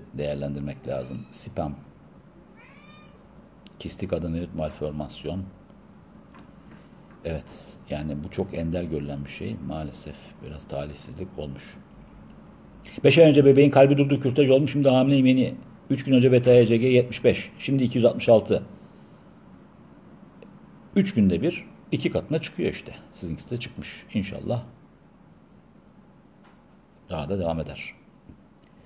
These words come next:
Boy kısalığından dolayı çatı muayenesi yapılması gerekiyor mu? Ne? Bir ellinin altında normal doğum biraz zor olabiliyor deniyor ama bir ellinin altında olup normal doğum yapan dolu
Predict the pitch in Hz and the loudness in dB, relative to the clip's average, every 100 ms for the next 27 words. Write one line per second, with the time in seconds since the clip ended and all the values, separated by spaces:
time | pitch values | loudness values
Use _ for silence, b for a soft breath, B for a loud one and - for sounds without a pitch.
0 | b b b b 107 180 190 - 147 151 | b b b b 6 6 6 4 4 6
1 | 143 143 151 139 165 143 127 120 127 120 | 6 4 4 2 4 4 4 4 2 4
2 | 123 131 135 123 123 131 82 69 - _ | 2 4 4 4 4 2 2 -2 -12 _
3 | _ _ _ _ _ _ _ _ - 139 | _ _ _ _ _ _ _ _ 0 2
4 | 143 - - _ _ _ _ _ _ _ | 0 -4 -18 _ _ _ _ _ _ _
5 | _ _ - _ _ _ _ _ _ _ | _ _ -20 _ _ _ _ _ _ _
6 | _ _ _ _ _ _ _ _ _ _ | _ _ _ _ _ _ _ _ _ _
7 | _ _ _ _ _ 101 156 165 123 110 | _ _ _ _ _ 2 6 8 6 6
8 | 107 104 95 101 175 127 110 113 131 120 | 4 2 0 0 2 2 4 4 2 2
9 | 110 117 113 107 110 101 117 113 104 101 | 2 2 2 0 0 0 2 2 2 0
10 | 95 95 85 95 104 113 90 123 135 - | 2 2 2 2 2 2 0 0 -2 -4
11 | 110 101 92 92 92 92 98 95 92 90 | -2 -2 -2 -2 -4 -2 -4 -4 -4 -2
12 | 95 90 85 85 82 104 92 90 | -2 -2 -4 -6 -4 -4 -4 -4